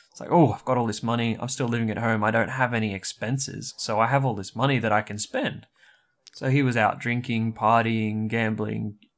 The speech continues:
you know, all that sort of stuff. Bought, you know, the Hilux that they all buy and modded it and did all this crap. And,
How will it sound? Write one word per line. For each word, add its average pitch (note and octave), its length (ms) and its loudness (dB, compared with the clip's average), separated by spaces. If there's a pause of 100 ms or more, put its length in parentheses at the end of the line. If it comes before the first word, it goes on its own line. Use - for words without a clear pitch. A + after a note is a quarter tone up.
(240)
you A#2 120 -8
know, G2 120 -4
all C#3+ 220 8
that A2+ 140 6
sort A2 140 -4
of A2 80 -4
stuff. A2+ 360 2
Bought, C#3+ 300 0 (140)
you - 100 -14
know, A2+ 400 2
the A2 200 -6 (220)
Hilux A#2 580 4
that - 100 -8
they A2+ 140 0
all A2+ 160 0
buy A2+ 320 2
and A2 320 -4 (420)
modded A2 320 0
it A2 140 0
and A2 100 -4
did A2 140 0
all A2 120 2
this A2+ 140 -2
crap. G#2+ 400 2
And, G#2+ 220 -8